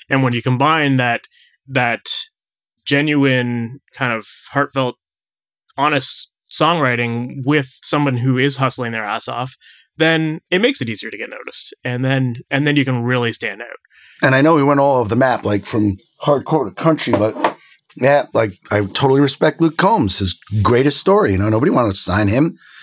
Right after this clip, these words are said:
Speaker 2: you know, and, uh, some guy was driving him around in a, in a van going, playing these little tiny shows. They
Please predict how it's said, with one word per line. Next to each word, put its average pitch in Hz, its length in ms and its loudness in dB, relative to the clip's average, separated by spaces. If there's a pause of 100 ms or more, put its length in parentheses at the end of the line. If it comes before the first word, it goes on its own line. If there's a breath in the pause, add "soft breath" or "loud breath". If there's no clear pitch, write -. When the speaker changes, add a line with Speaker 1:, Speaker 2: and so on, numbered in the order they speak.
(280 loud breath)
Speaker 2:
you 110 100 2
know, 113 160 4
and, 131 180 2
uh, 113 160 2
some 131 220 0
guy 131 180 4
was 131 120 2
driving 127 260 2
him 127 140 2
around 135 240 2
in 123 100 0
a, 117 100 0
in 113 120 0
a 107 200 2
van 143 540 2
going, 127 320 2
playing 135 260 0
these 127 200 0
little 123 160 2
tiny 127 240 2
shows. 147 420 2
They 104 160 2